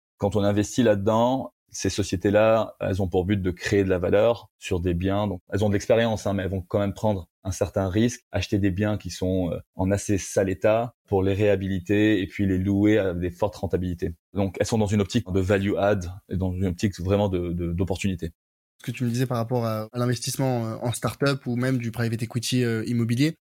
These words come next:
Speaker 2: tu vois, là, il y a une, il y a une notion importante, je pense, qui est fondamentale à rappeler en, en, en investissement,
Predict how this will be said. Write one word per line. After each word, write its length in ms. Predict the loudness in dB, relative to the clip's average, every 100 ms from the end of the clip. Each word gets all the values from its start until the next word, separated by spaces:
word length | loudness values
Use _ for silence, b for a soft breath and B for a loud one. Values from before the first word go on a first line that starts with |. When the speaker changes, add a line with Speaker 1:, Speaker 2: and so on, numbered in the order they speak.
| _
Speaker 2:
tu 80 | -2
vois, 80 | 2
là, 80 | 2
il 60 |
y 40 | 2
a 20 |
une, 120 | 0
il 100 | 0
y 20 |
a 40 | 0
une 120 | 2
notion 320 | 0 0 0
importante, 460 | 2 0 0 0 0
je 60 |
pense, 220 | 0 -2 -2
qui 140 | -6
est 20 |
fondamentale 380 | 0 0 2 2
à 80 | 2
rappeler 280 | 2 2 0
en, 80 |
en, 180 | 0 -4
en 160 | -2 0
investissement, 520 | 0 0 -2 0 0